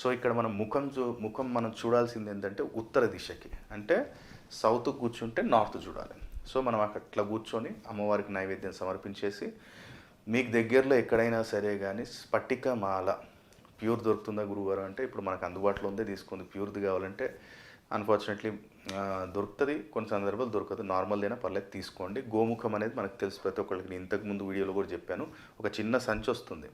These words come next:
ఎందుకంటే మనం జపం చేసేటప్పుడు మన మాలను ఎవరైనా సరే కానీ దృష్టి మన, మన కుటుంబ సభ్యులది కూడా పడకూడదు. దానివల్ల ఏమవుతుందంటే ఆ పాజిటివ్ ఎనర్జీ అనేది డిస్ట్రాక్ట్ అయిపోతుంది, అంటే మన నుంచి దూరం వెళ్ళిపోతుంది. కాబట్టి ఆ మాలను దాంట్లో లోపల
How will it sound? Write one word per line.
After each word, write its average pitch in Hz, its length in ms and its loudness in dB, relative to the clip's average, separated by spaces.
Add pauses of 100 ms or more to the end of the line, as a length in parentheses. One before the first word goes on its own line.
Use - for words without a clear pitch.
(440)
ఎందుకంటే 131 320 0 (100)
మనం 107 260 -2
జపం 131 360 2
చేసేటప్పుడు 120 680 0
మన 107 80 0 (120)
మాలను 110 380 4
ఎవరైనా 107 420 2
సరే 98 200 2
కానీ 107 200 0
దృష్టి 104 320 -4
మన, 107 260 -2
మన 95 120 -2 (260)
కుటుంబ 113 220 -2 (100)
సభ్యులది 104 380 -4
కూడా 117 180 -2
పడకూడదు. 98 420 0 (220)
దానివల్ల 101 400 0
ఏమవుతుందంటే 113 560 -4 (480)
ఆ 98 40 4
పాజిటివ్ 107 520 2
ఎనర్జీ 117 360 0
అనేది 110 320 -2 (220)
డిస్ట్రాక్ట్ - 400 0
అయిపోతుంది, 95 460 -8
అంటే 214 280 -2 (280)
మన 107 200 4
నుంచి 110 240 -2
దూరం 101 200 2
వెళ్ళిపోతుంది. - 500 -12
కాబట్టి 110 360 2 (500)
ఆ 104 80 6 (160)
మాలను 127 320 8
దాంట్లో 113 300 2 (120)
లోపల 107 240 2